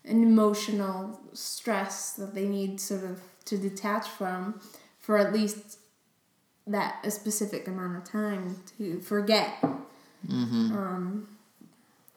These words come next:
Speaker 1: but, I mean, I, I have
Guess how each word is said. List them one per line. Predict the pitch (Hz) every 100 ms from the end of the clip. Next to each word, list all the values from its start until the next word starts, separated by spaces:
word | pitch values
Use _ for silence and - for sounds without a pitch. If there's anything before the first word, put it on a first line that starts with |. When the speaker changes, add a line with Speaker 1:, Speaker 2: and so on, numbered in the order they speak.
| _ _ _ _ _ -
Speaker 1:
but, | 220 240 233 240 - - _ _ _
I | 262
mean, | 277 294 294 277 - - _ - _ _
I, | 254 320 359 339 - -
I | 320
have | 311 320 302 302 294 294